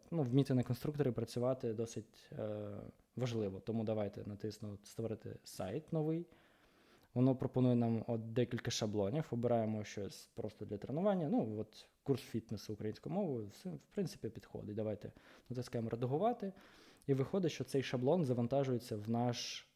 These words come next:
профіль. Тобто для того, щоб ми могли далі з ним працювати, редагувати і так далі. Прикол конструкторів сайтів, до речі, в тому, що тут дуже багато різноманітних шаблонів,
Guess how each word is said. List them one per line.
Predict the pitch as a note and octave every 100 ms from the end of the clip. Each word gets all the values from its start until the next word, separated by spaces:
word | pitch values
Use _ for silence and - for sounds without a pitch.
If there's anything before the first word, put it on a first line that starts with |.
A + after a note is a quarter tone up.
| _
профіль. | - - - - - - _
Тобто | A2+ - G2 G2+
для | G2+ A2
того, | A2+ B2+
щоб | B2 A2+
ми | A#2
могли | A#2 A2+ A#2
далі | A2+ A2 G#2+ G#2 G2 - _
з | A2+
ним | A2+ A2 G#2 - _
працювати, | A2+ - A2+ A2 D#3 D3 B2
редагувати | A2+ A2 G#2 G#2+ C3+ C#3 C3+ B2 B2+
і |
так | A#2+ G#2+
далі. | F#2+ F2+ - - - - - _
Прикол | C#3+ - F3 C#3+
конструкторів | C#3 - D3 - C3+
сайтів, | - D3+ C3+
до | A#2+
речі, | A#2+ A#2+
в |
тому, | - C3+ B2+
що | -
тут | - A#2+ A#2
дуже | B2+ A#2
багато | A2+ A2 A2+ A#2
різноманітних | A#2 A#2 A#2 G#2+ B2
шаблонів, | - C3 F3 F#3